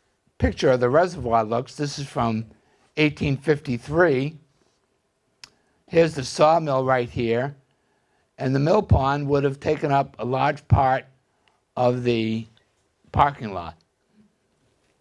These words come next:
Okay? And there was no Memorial Beach then. The dam,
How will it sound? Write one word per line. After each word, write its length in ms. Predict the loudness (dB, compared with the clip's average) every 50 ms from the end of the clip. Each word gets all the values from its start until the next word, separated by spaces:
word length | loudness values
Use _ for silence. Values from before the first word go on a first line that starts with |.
| _ _ _ _ _ _ _ _ _ _ _ _ _ _ _ -14
Okay? 460 | -14 -12 -10 -4 -2 -2 -2 -2 -4 -10 -16 _ _ _ _ _ _ _ _ _ _ _ _ _ _ _ _ _ _ _ _ _ _ _ _ _ _ _ _ _ _ _ _ _ _ _ _ _ _ _ _ _ _ _ _ _
And 360 | -8 -4 -2 0 0 0 2 4
there 120 | 4 4
was 180 | 2 -2 -4 -4
no 260 | -4 0 0 0 0
Memorial 520 | 0 -2 -4 -2 -2 -2 -2 -2 -4 -6
Beach 360 | -6 -6 -6 -6 -6 -10 -14
then. 340 | -14 -14 -14 -12 -12 -14 -14
The 160 | -12 -12 -12
dam, 460 | -4 0 0 2 2 2 0 -2 -4